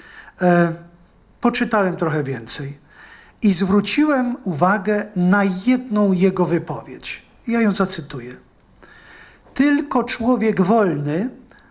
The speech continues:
zawsze występuje po stronie słabszego człowieka". I ja w zupełności zgadzam się z tą wypowiedzią właśnie w tym momencie na tą okoliczność.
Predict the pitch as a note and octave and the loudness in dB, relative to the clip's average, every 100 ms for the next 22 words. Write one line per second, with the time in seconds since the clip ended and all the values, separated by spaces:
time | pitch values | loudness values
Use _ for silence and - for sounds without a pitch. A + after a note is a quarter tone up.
0 | - D#3+ D#3 B3 B3+ - B3+ C4 C4+ G3 | -10 -2 2 2 0 -2 -2 -2 0 0
1 | A3+ A#3 G3+ A#3 A3+ A3 G#3+ F#3+ - - | 0 0 -2 0 2 2 2 0 0 -6
2 | - - F3 F3 E3 D#3 F3+ D#3+ - E3+ | -18 0 2 2 0 0 0 0 0 0
3 | C#3 - C3 - - - - - _ _ | -2 -4 -8 -10 -16 -16 -16 -20 _ _
4 | _ - - - G#3 F3+ F3 F#3 B3 - | _ -20 -20 -2 2 4 4 2 -2 -8
5 | - _ _ _ - F3 A3+ A3 G3 G3 | -20 _ _ _ -2 0 2 2 2 4
6 | A#3 - - B3+ F3 F#3+ F3+ D3+ G#3 G3+ | 2 -2 -4 -4 -2 0 0 0 -4 -2
7 | - G#3 A3 - - - - - - A#3 | 0 0 -2 -10 -20 -16 -4 -2 2 2
8 | A3+ A#3+ A3+ E3+ D#3+ D3 G3 A#3 A3+ - | 4 2 0 0 0 0 0 -2 -6 -16
9 | - - _ D3+ F#3 D4 - C#4+ C#4+ C#4+ | -20 -20 _ -2 0 0 0 0 0 -2
10 | - - - D#4+ C#4+ B3 B3 A3+ - A3+ | -16 -8 0 2 2 2 2 0 0 2
11 | G#3+ G3+ F#3 - D#3+ E3 C#3+ C3+ - C3+ | 2 0 -6 -6 -4 -2 -2 -4 -10 -12
12 | - - | -16 -18